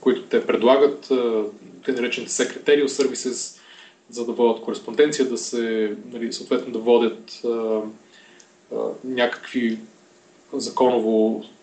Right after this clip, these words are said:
а, необходимите отчети към, към разни институции. И тези услуги реално не са много скъпи.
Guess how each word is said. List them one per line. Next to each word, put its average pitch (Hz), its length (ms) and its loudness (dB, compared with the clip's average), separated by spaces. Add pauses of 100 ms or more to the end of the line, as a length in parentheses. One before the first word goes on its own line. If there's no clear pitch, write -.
(280)
а, - 20 -20 (540)
необходимите 123 520 0
отчети 120 500 0
към, 107 560 -6
към 117 140 -8
разни 110 260 2
институции. - 540 -8 (1500)
И 190 140 -2
тези 180 320 6
услуги 175 360 0
реално 170 200 0
не 160 100 -6
са 160 160 -4
много 107 200 -4
скъпи. - 420 -12